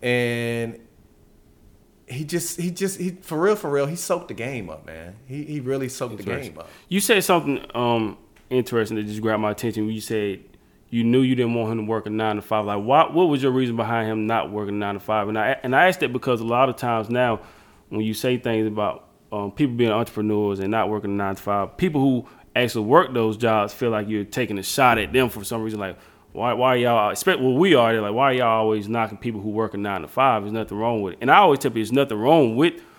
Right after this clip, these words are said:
Speaker 2: you know, having a job. But, um, at the same time, it's o-, it's nothing wrong with investing in yourself either.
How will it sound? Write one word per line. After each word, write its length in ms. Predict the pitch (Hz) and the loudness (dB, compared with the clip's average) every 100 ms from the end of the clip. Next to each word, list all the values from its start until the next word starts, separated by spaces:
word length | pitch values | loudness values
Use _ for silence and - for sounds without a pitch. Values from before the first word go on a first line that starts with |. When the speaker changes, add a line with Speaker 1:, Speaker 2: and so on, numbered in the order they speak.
| - | -14
Speaker 2:
you 120 | - 123 | -4 -2
know, 160 | 98 | -2
having 320 | 98 113 95 | -2 -4 -4
a 40 | 87 | -8
job. 560 | 92 139 143 95 - - - - | 0 4 4 4 -2 -14 -20 -12
But, 340 | 113 117 104 - - | -2 0 0 -4 -4
um, 520 | 113 107 101 95 - _ - | 0 2 2 -2 -6 _ 2
at 140 | 127 | 2
the 40 | |
same 240 | 120 143 131 | 4 4 4
time, 240 | 147 127 | 6 4
it's 120 | 117 | 4
o-, 180 | 113 110 - | 2 0 -2
it's 240 | 135 - | -4 0
nothing 320 | 131 135 127 | 4 6 6
wrong 240 | 120 120 110 | 2 4 4
with 100 | 104 | 2
investing 400 | 104 113 107 104 | 2 0 0 -2
in 60 | |
yourself 480 | 98 90 - 180 101 | -2 -2 0 0 2
either. 340 | 123 135 98 | 4 2 2